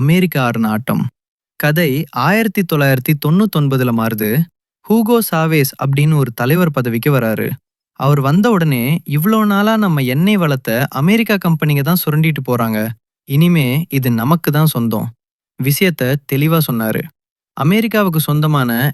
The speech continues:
எக்ஸான் மொபைல், கொனோகோ பிலிப்ஸ் மாதிரி பெரிய நிறுவனங்களை நாட்டை விட்டு வெளியே போக சொன்னாரு. "எங்க ஆயில், எங்க முடிவுன்னு" சொன்னாரு. அமெரிக்காவுக்கு இது பிடிக்கல. ஏன்னா ஆயில் வெறும் எரிபொருள் இல்ல, அதுதான்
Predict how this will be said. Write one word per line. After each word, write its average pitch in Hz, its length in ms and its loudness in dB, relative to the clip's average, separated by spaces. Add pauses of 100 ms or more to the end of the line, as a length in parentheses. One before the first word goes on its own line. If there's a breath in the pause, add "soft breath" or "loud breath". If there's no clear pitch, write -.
(120)
எக்ஸான் 202 380 0
மொபைல், 123 440 0
கொனோகோ 208 480 0
பிலிப்ஸ் 156 360 -2
மாதிரி 139 300 0 (280)
பெரிய 214 280 2
நிறுவனங்களை 160 640 0 (220)
நாட்டை 185 340 0
விட்டு 143 240 0 (100)
வெளியே 170 300 2
போக 123 220 0
சொன்னாரு. 107 320 -2 (560)
"எங்க 165 320 2 (140)
ஆயில், 165 280 0 (360)
எங்க 170 200 2
முடிவுன்னு" 139 500 2
சொன்னாரு. 107 360 -2 (480)
அமெரிக்காவுக்கு 139 720 0 (220)
இது 127 260 -2
பிடிக்கல. 131 360 -2 (420)
ஏன்னா 127 320 2 (420)
ஆயில் 196 300 2
வெறும் 156 340 2
எரிபொருள் 156 500 2
இல்ல, 107 140 -4 (440)
அதுதான் 123 460 -2